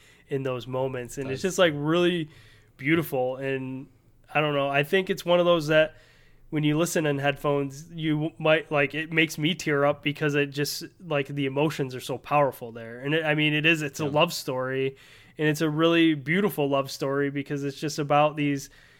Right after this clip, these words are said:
Speaker 1: it's, it's just a, about these characters that should never have loved each other 'cause, first of all, they're robots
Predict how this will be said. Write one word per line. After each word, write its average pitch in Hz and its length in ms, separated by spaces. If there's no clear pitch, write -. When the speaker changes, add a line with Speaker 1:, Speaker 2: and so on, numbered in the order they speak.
Speaker 1:
it's, - 400
it's 160 200
just 165 180
a, 160 140
about 156 380
these 156 240
characters 156 600
that 143 160
should 143 260
never 147 380
have 131 300
loved 156 380
each 147 160
other 143 220
'cause, 139 260
first 151 380
of 151 60
all, 131 120
they're 127 120
robots 135 760